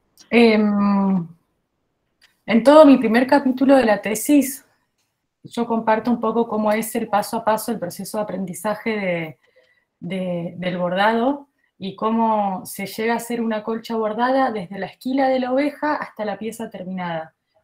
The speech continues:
Eso va a incluir pasos que yo no me imaginaba, como por ejemplo algo que es muy importante y que cambia toda la pieza, el planchado de la tela.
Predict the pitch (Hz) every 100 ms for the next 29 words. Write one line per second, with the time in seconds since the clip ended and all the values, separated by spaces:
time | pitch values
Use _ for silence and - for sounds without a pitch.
0 | - 285 302 302 262 254 262 254 277 240
1 | 254 - 277 196 196 226 262 240 202 -
2 | 208 214 262 262 202 180 180 175 233 226
3 | 208 208 208 175 - 214 269 277 240 208
4 | 202 233 240 247 247 240 180 196 208 190
5 | - 226 240 220 214 240 240 277 294 -
6 | 185 185 185 185 180 214 214 214 185 170
7 | 180 160 165